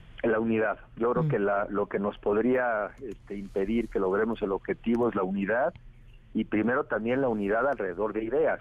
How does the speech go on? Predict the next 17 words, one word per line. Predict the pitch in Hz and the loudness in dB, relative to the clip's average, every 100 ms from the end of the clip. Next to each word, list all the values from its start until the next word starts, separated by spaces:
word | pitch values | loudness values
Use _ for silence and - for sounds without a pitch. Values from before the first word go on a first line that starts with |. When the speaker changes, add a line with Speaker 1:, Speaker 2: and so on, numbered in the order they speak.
| - | -6
Speaker 1:
porque | 95 90 - 101 - - - - | -6 -6 -2 -2 -2 -18 -20 -6
tenemos | 110 107 120 123 127 | -2 0 0 0 -2
que | - | 0
ir | 113 | -2
conformando | - 127 113 110 104 104 110 | 0 -4 0 0 0 0 0
una | 139 117 | 2 0
visión | 92 87 - 147 | -2 -6 0 0
de | 120 | 2
país, | 92 82 82 - | 0 -2 -2 -2
una | 107 110 - | 0 0 0
propuesta | 104 - 143 151 - 107 | -2 0 0 0 0 -4
de | 87 | -4
país. | - 80 80 - | -6 -8 -8 -2
¿Cuál | 123 | 0
es | 156 147 | 2 0
el | - | -2
plan? | - 127 120 | -2 -2 -2